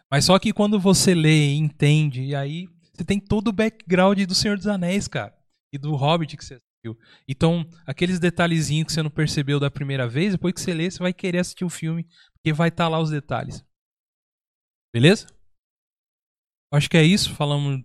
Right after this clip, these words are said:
tudo. Obrigado aí pra você que ficou aí até agora com a gente. Muito obrigado mesmo, né? É,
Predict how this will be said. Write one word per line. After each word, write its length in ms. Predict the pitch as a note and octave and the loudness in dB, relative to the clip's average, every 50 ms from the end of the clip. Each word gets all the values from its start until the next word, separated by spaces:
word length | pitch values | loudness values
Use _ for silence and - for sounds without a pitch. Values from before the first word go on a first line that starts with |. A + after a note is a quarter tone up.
| - | -8
tudo. 320 | - D#3+ E3+ F#3 F3+ G3 F3+ - _ _ _ _ _ _ _ _ _ _ _ _ _ _ _ | -6 -6 -4 -4 -4 -6 -8 -8 _ _ _ _ _ _ _ _ _ _ _ _ _ _ _
Obrigado 480 | C3+ C3+ D3 C#3+ C3 C#3 C#3 C#3+ C#3+ C#3+ | -6 -4 -2 -2 0 0 0 0 0 -2
aí 180 | C#3 C3+ C3+ C3 | -2 -2 -2 -4
pra 160 | - - C#3 | -4 -6 -6
você 280 | C3 C3 B2 - D3 C3 | -6 -6 -6 -6 -6 -8
que 80 | - | -12
ficou 360 | - - C#3+ C3 - C#3+ C3+ C3 | -14 -14 -14 -12 -8 -8 -6 -6
aí 180 | B2+ C3 C3 | -6 -6 -6
até 260 | B2 B2 A#2+ - C#3 | -6 -8 -8 -6 -8
agora 280 | C3 A#2+ B2 B2 B2 C3 | -6 -4 -4 -6 -6 -6
com 100 | - C#3+ | -6 -8
a 80 | B2 A2+ | -10 -8
gente. 400 | G2+ A#2+ B2 C3 C#3 - - C3+ | -8 -8 -8 -8 -10 -10 -10 -12
Muito 180 | C3+ D3+ - | -10 -8 -6
obrigado 420 | E3 D3+ D3 C3+ C3+ C3 C3 A#2+ A#2 | -4 -2 0 2 2 2 2 0 -2
mesmo, 380 | A2 A2+ A#2+ B2+ C3+ C#3+ C#3+ - _ _ _ _ _ _ _ _ _ - | -2 -2 0 0 0 -2 -4 -8 _ _ _ _ _ _ _ _ _ -6
né? 160 | B2 C3+ C#3 - - - _ _ _ _ _ _ _ _ _ _ _ _ - | -4 -4 -6 -8 -16 -20 _ _ _ _ _ _ _ _ _ _ _ _ -4
É, 220 | A#2 G#2+ G#2 G2 | -4 -4 -2 -4